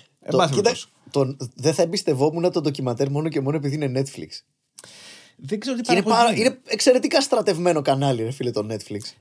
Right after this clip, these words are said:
Speaker 1: Ε, ναι, αλλά η παραγωγή δεν ξέρω από πού είναι και αν
Speaker 2: Αν
Speaker 1: τυχόν
Speaker 2: είναι,
Speaker 1: απλά
Speaker 2: αν είναι παραγωγή Netflix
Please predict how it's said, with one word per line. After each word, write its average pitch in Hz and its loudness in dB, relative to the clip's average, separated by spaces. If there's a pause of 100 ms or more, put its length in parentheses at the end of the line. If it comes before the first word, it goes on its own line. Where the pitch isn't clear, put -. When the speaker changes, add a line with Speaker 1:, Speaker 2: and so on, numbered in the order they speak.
Speaker 1:
Ε, 127 0
ναι, 147 0
αλλά 131 -4
η 131 -2
παραγωγή 127 -2
δεν 175 -4
ξέρω 165 -4
από 147 -8
πού 123 -2
είναι 107 -2 (100)
και 120 -6
αν 117 -2
Speaker 2:
Αν 98 -8 (500)
Speaker 1:
τυχόν 175 4
Speaker 2:
είναι, 185 2
Speaker 1:
απλά 104 -2
Speaker 2:
αν 170 4
είναι 190 2
παραγωγή 143 2
Netflix 160 -4